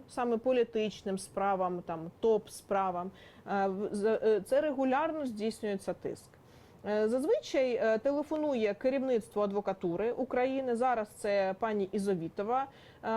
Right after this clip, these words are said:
яка, м, як ми знаємо, є кумою Медведчука, зрадника українського народу, кума Путіна, терориста номер один. І, відповідно, повідомляє про те, що оцю справу потрібно програти.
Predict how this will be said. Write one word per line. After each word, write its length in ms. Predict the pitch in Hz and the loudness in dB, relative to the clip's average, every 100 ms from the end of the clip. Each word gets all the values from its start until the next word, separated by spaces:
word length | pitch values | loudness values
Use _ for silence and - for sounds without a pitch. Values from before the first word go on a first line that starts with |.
| 233 233 233 226 | 2 4 2 2
яка, 520 | 233 233 240 226 214 | 0 2 2 4 2
м, 180 | 202 214 | 2 2
як 200 | 214 220 | 2 0
ми 80 | 220 | 0
знаємо, 360 | 220 208 196 | 0 0 0
є 160 | 202 202 | 0 0
кумою 380 | - 208 208 196 | 0 0 2 2
Медведчука, 760 | 185 190 196 202 214 196 190 - - - | 2 0 0 -2 0 0 0 -6 -16 -4
зрадника 640 | 185 214 220 202 196 208 | 0 2 2 0 0 0
українського 720 | 196 208 202 202 196 196 202 | 0 2 2 2 0 -2 0
народу, 400 | 196 190 190 185 | 2 4 2 0
кума 420 | 180 202 202 185 185 - - | 0 0 2 0 -2 -6 0
Путіна, 380 | 202 202 190 | 2 2 0
терориста 580 | 185 190 185 185 185 190 | 2 2 4 2 0 -2
номер 300 | 185 180 180 | 0 0 2
один. 360 | 185 180 180 190 - - | 2 2 0 -2 -8 -4
І, 60 | 392 | 2
відповідно, 760 | 523 330 233 226 349 392 349 - - - | 2 2 2 2 2 2 -2 -4 -18 -2
повідомляє 680 | 247 240 226 240 240 214 196 | 2 2 2 2 2 2 0
про 180 | 202 208 | -2 -2
те, 280 | 285 415 | 0 0
що 300 | - 277 233 226 | 0 0 2 0
оцю 280 | 226 247 | -2 -4
справу 440 | - - 320 440 370 | -4 0 0 2 0
потрібно 520 | 220 - 277 285 262 | -2 -2 0 0 -2
програти. 580 | - 214 226 170 - | -2 0 0 0 -4